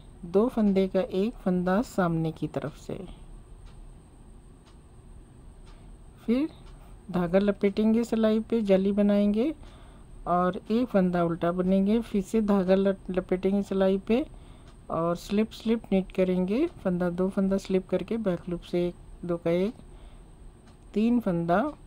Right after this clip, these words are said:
उल्टा। repeat करेंगे हम इसे, दो फंदा, दो फंदे का एक फंदा सामने की तरफ से, फंदा लपेटेंगे सिलाई पे जाली के लिए, एक उल्टा बुनेंगे, फंदा लपेटेंगे जाली पे के लिए और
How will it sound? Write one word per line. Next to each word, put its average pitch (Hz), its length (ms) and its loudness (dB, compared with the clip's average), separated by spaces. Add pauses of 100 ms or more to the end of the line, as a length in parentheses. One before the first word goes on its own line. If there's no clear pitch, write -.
उल्टा। 175 500 -2 (2250)
repeat 180 400 -4
करेंगे 196 460 2
हम 220 260 4
इसे, 226 340 0 (300)
दो 185 180 0
फंदा, 190 500 0 (1600)
दो 180 140 0
फंदे 175 340 -2
का 175 140 -2
एक 175 140 0
फंदा 196 520 2
सामने 175 420 0
की 190 160 -6
तरफ 196 300 0
से, 269 420 0 (220)
फंदा 175 220 0
लपेटेंगे 180 540 -2
सिलाई 190 300 0
पे 202 160 0
जाली 190 340 2
के 202 120 0
लिए, 220 240 2
एक 220 140 -4
उल्टा 175 220 0
बुनेंगे, 202 420 2
फंदा 185 300 0
लपेटेंगे 180 580 -2
जाली 190 300 2
पे 233 240 -4 (520)
के 208 120 2
लिए 214 360 2
और 180 580 -2